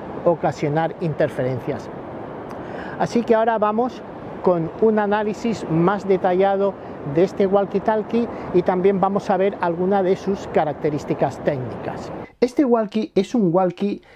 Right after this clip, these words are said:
que, si bien lo podemos utilizar en cualquier actividad al aire libre, como habéis visto en la introducción del vídeo, está más enfocado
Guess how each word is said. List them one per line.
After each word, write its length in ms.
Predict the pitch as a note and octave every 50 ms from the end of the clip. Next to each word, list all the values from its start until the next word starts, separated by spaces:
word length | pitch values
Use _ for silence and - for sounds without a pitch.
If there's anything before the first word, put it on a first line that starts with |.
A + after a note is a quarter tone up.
| - _ -
que, 120 | - D3+
si 160 | - - D#3 D3+
bien 220 | G3 A3+ A#3+ G#3
lo 140 | D#3+ D3+ -
podemos 520 | D3+ D3+ F#3 A3+ B3+ C#4 C#4 A#3+ - - -
utilizar 640 | - G3+ G3 - G3 F3 E3+ D#3+ - A3 G#3+ F3+ E3 -
en 140 | D#3 D3 C#3
cualquier 360 | - C#3+ C3 - - A3 A#3+
actividad 560 | A#3 - - A#3 G3+ G3 G3 G3 G3 E3 - _
al 200 | - C#3 C3+ C#3
aire 340 | E3+ G3+ G3+ F#3+ F#3 F3 D#3+
libre, 320 | F3+ A3 G3 E3 C3 A#2
como 380 | - C#3 B2+ B2 A#2+ A#2+ C3 -
habéis 340 | - B2 B2 D#3 F#3+ F#3+ -
visto 520 | G3 G3+ G3 - - F3+ D#3+ C3+ B2 - -
en 180 | C#3+ C3 B2+
la 100 | A#2 A#2+
introducción 480 | A#2+ A2+ - C#3 C#3 B2+ - G3+ G#3+ A3
del 160 | G#3+ G3 F#3+
vídeo, 360 | G3 A3 F#3+ F3 D#3 E3+ F3+ _ _ _ _ - - - - - - - -
está 340 | F3+ - - - B3 B3
más 460 | A#3+ A#3 A3+ A3+ A#3 A3+ - - - - -
enfocado 880 | G3 G#3+ G3+ - - G3+ F3+ - F#3+ G3 G3 F#3 F#3+ G3 G3 G3 G3